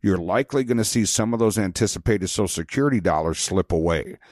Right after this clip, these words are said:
In fact, the Social Security Administration will deduct one dollar from your benefit for every two dollars you earn above that annual limit.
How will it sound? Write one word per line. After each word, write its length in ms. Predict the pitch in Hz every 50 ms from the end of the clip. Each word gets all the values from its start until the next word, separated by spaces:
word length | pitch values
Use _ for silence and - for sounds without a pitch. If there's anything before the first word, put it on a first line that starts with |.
| - - - - _ -
In 120 | 87 76
fact, 300 | - - 101 101 101 -
the 60 | 82
Social 380 | 82 - - 113 113 - - 110 -
Security 580 | - - - 104 95 - - 113 113 113 110
Administration 640 | 98 98 101 98 92 - - 104 104 98 - 117 101
will 100 | 90 90
deduct 460 | 85 85 85 78 80 95 90 90 -
one 440 | 87 76 73 80 98 113 135 147 135
dollar 340 | 123 120 110 117 120 127 120
from 220 | - - 113 110
your 120 | 101 95 90
benefit 580 | 80 101 123 143 135 101 - - 76 69 69 - - - - - - - _
for 180 | - - 71 104
every 260 | 104 92 95 90 82
two 280 | - - - 135 143
dollars 460 | 127 117 104 104 104 107 107 98 - -
you 180 | 101 90 - -
earn 300 | - 117 135 131 113 95
above 300 | 85 76 78 90 87 80
that 200 | 92 87 85 -
annual 460 | - 90 87 85 85 80 73 69 69
limit. 300 | 87 101 98 80 - -